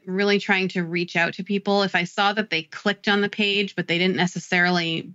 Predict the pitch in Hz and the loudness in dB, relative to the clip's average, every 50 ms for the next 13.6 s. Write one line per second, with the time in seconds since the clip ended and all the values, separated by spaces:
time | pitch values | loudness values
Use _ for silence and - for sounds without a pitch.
0 | - _ - 160 147 156 170 185 196 214 220 233 226 226 240 240 240 240 226 190 | -20 _ 0 2 4 4 4 2 0 0 0 0 0 -2 -4 -4 -2 -2 -2 0
1 | 180 180 180 170 - - 175 160 170 185 - - 220 214 214 214 - 226 220 220 | 2 0 0 0 0 0 0 0 0 -4 -2 -2 -2 -4 -4 -2 0 0 2 4
2 | 226 226 220 220 220 - - 190 175 180 185 180 180 - 196 196 196 190 185 180 | 4 4 4 4 2 2 0 0 2 2 0 -2 -2 -2 -2 0 2 2 2 2
3 | 170 160 165 170 156 - 180 180 170 - - 156 135 123 127 135 156 147 - 170 | 2 2 0 0 -2 0 0 0 0 0 -4 -4 -2 -2 -2 -2 -4 -2 -2 -2
4 | 165 160 160 - - 165 160 160 160 156 151 151 143 143 151 - - 165 170 165 | -2 -2 -4 -2 -2 0 2 2 2 2 2 2 2 0 0 0 0 2 4 4
5 | 156 156 151 151 - - 151 143 151 151 143 135 120 110 - 113 113 - - - | 4 4 2 0 0 0 2 2 2 2 0 -2 -4 -2 -2 -2 -2 -2 -4 -8
6 | - - - - - - - - - - _ - 175 165 165 165 151 147 160 170 | -14 -20 -20 -20 -20 -20 -20 -20 -20 -20 _ -2 0 2 2 2 2 2 2 0
7 | 165 - - - - _ _ - 190 185 185 180 185 190 196 190 - - 208 202 | -2 -4 -8 -14 -20 _ _ 2 4 4 6 6 4 2 0 -2 -2 -2 -2 0
8 | 185 180 170 170 - 165 156 - 160 151 151 151 - - 147 143 151 147 156 156 | 0 -2 -2 -4 -6 -6 -4 -4 -2 -2 -2 -4 -2 0 0 0 0 -2 -8 -6
9 | - 131 120 - - 143 - _ - 175 175 175 170 170 170 - 208 202 202 196 | -4 -4 -2 -2 -4 -6 -8 _ -6 -2 0 0 0 0 0 -2 -2 0 0 2
10 | 196 185 185 175 - - 185 185 185 - 185 180 180 185 180 175 165 165 160 - | 2 2 0 0 0 0 0 0 0 0 0 0 2 2 2 4 4 2 2 2
11 | 170 175 175 175 175 175 165 160 160 160 147 151 160 160 180 180 175 170 175 175 | 2 4 4 2 2 0 2 2 2 2 2 0 0 0 0 0 2 2 2 2
12 | 170 170 - - 170 156 151 147 - - 170 175 - - - - - 175 170 165 | 2 0 0 2 2 2 2 0 0 -2 -2 -2 -4 -10 -14 -8 -8 -6 -6 -4
13 | 156 165 165 - 262 247 226 214 214 208 - - | -6 -6 -4 -2 -2 0 0 0 -2 -2 -6 -10